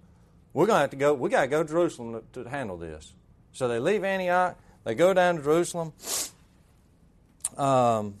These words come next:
let's continue reading. Verse three. "So being sent on their way by the church, they passed through Phoenicia and Samaria,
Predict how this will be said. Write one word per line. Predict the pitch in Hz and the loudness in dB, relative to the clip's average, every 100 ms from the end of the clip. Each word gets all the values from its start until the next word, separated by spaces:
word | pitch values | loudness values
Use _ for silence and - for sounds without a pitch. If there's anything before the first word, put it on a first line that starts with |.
| _ - _ _ _ _ _ _ _ _ _ | _ -20 _ _ _ _ _ _ _ _ _
let's | 170 - | -4 -2
continue | 175 165 147 | -2 -2 0
reading. | 120 98 | 0 2
Verse | 110 156 - | 4 2 2
three. | 113 92 107 - | -4 -6 -10 -20
"So | - 156 | -8 -2
being | 175 175 | 0 0
sent | 156 - 226 208 | 0 0 0 2
on | 202 | 2
their | 214 190 | 2 4
way | 123 131 | 6 6
by | 123 135 | 6 6
the | 220 | 4
church, | 113 - 98 127 | 0 -4 -6 -4
they | 139 | -6
passed | - 165 170 165 | -4 -2 -2 -2
through | 147 | -6
Phoenicia | 123 127 160 165 175 | -6 -4 -2 -4 -4
and | 143 | -6
Samaria, | 113 113 147 151 147 120 | -4 0 2 2 0 -4